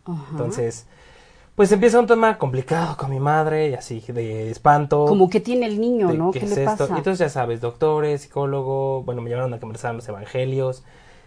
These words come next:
Speaker 2: eh, bueno, todo.
Speaker 1: Ujú.
Speaker 2: Entonces pasan muchas cosas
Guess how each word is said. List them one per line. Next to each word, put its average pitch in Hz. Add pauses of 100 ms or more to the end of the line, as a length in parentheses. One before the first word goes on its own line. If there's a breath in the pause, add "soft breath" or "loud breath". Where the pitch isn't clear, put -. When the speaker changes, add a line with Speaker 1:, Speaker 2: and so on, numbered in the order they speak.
(140 soft breath)
Speaker 2:
eh, 120
bueno, 127
todo. - (220)
Speaker 1:
Ujú. 175 (220 loud breath)
Speaker 2:
Entonces 208
pasan 208
muchas 214
cosas 160